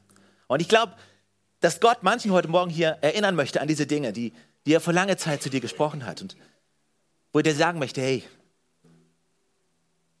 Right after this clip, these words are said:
positionier dich neu.“ Und er dir sagen möchte, „Hey,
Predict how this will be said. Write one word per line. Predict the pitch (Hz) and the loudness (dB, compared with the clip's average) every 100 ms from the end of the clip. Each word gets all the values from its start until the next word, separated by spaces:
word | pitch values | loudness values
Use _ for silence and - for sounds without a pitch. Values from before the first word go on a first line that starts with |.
| _ _ | _ _
positionier | - 139 131 127 123 | -10 -8 -8 -6 -4
dich | 107 - | -4 -6
neu.“ | 80 - - _ _ _ _ _ _ _ _ _ _ _ 127 - | -14 -16 -20 _ _ _ _ _ _ _ _ _ _ _ -20 -14
Und | - 143 - _ _ _ _ - | -10 -10 -10 _ _ _ _ 0
er | 151 | 2
dir | 202 | 4
sagen | 175 185 180 | 4 2 0
möchte, | 151 147 | -6 -4
„Hey, | 185 165 | -2 -2